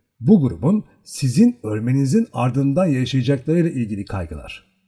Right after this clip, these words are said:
Filmlerde, dizilerde çok gördüğümüz bir sahnedir. Kafasına silah doğrultulmuş kişi doğrultana, "Çocuklarıma acı ya da çocuklarım var, beni öldürme."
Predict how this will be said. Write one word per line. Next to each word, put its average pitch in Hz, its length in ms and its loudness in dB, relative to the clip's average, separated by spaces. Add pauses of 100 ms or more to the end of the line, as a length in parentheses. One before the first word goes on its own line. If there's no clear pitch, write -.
(200)
Filmlerde, 226 440 6
dizilerde 170 460 2
çok 151 260 -2
gördüğümüz 151 380 4
bir 139 40 -2
sahnedir. 101 680 -6 (280)
Kafasına 131 480 0
silah 131 400 -2
doğrultulmuş 104 560 -6
kişi 185 400 -2 (280)
doğrultana, 117 680 0 (300)
"Çocuklarıma 196 540 4
acı 95 300 -4 (160)
ya 135 120 0
da 147 200 0 (120)
çocuklarım 160 540 2
var, - 220 -10 (120)
beni 151 160 4
öldürme." 151 520 2